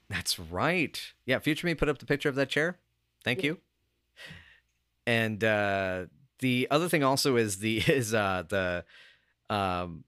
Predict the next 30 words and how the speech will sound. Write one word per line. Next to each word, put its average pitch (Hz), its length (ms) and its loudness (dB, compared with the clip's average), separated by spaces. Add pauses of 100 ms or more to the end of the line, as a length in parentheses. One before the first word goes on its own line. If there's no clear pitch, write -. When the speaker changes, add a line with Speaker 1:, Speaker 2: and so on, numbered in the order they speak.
(100)
Speaker 1:
Carmine 135 320 4
moving 127 240 2
to 143 60 0
Burbank, 117 580 4
and 117 100 -2
they 104 40 -2
get 113 140 0
the 120 80 2
"Welcome 113 280 0
to 127 40 0
Burbank" 110 460 2
kiss, 107 460 0
and 107 260 0
he 104 180 -4
go-, 110 160 2
he 110 120 -4
goes, 110 320 2
"Sonny 180 240 2
said 175 180 4
I 160 60 4
could 151 140 0
stay 180 140 4
with 175 160 4
them 110 220 0
unless 131 240 4
I 135 60 2
get 127 160 4
a 123 40 0
better 123 300 4
offer." 123 460 2